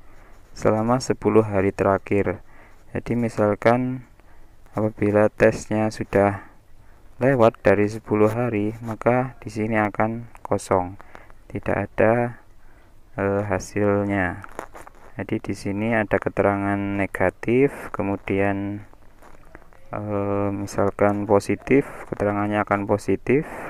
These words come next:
biasanya berwarna merah. Kalau ini negatif, dia berwarna hijau. Kemudian di bawahnya ada keterangan dia tes yang apa. Kalau ini kan swab P C R. Apabila nanti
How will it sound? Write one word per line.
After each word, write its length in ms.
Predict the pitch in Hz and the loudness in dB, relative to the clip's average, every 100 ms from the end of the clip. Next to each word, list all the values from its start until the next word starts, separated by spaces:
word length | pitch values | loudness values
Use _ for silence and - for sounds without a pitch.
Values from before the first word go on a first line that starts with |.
| - 101 | -8 -4
biasanya 400 | 98 - 104 104 | -4 -4 -8 -8
berwarna 420 | - 101 101 98 | -2 2 2 0
merah. 400 | 98 98 110 - - - - - - - - | -2 -2 0 -2 -4 -20 -20 -20 -20 -20 -10
Kalau 240 | 104 104 | -6 -4
ini 220 | - 104 | -4 -4
negatif, 640 | 104 101 101 98 - 101 - | -6 -4 -4 -2 -2 -2 0
dia 160 | 101 101 | 0 0
berwarna 460 | 101 101 101 101 | 2 2 2 -2
hijau. 640 | 104 101 - 110 135 143 - - - - - - - | -6 -8 -4 -2 -2 -4 -8 -18 -20 -20 -20 -20 -8
Kemudian 480 | 110 110 - 120 131 | -4 0 2 2 2
di 80 | 104 | 0
bawahnya 720 | 101 104 107 117 123 127 110 | 2 0 -2 -2 0 0 -2
ada 480 | - 110 120 123 - - - - | 0 2 2 -2 -10 -20 -20 -10
keterangan 720 | 110 - 104 104 107 117 120 | -8 -2 0 2 0 -2 -2
dia 460 | 107 104 113 117 - - - - - - - | 0 2 2 0 -10 -20 -20 -20 -20 -4 4
tes 520 | 117 117 - - - - - - - - - - - | 4 4 -8 -14 -16 -20 -20 -20 -20 -20 -20 -20 -6
yang 240 | 104 101 - | -2 -2 -2
apa. 560 | 104 - 101 90 90 98 - | -4 4 6 6 2 -8 -4
Kalau 160 | 101 - | -2 -2
ini 160 | 107 110 | -2 0
kan 160 | 120 | -2
swab 320 | 120 - 107 - | 0 4 4 4
P 80 | |
C 240 | 104 - 104 | -2 0 4
R. 320 | 104 92 90 - - - - - | 6 4 2 -6 -20 -20 -20 -10
Apabila 400 | - - 98 98 | -8 -2 0 0
nanti 800 | 98 98 98 101 101 101 101 98 | 0 -4 -4 -2 -2 0 0 0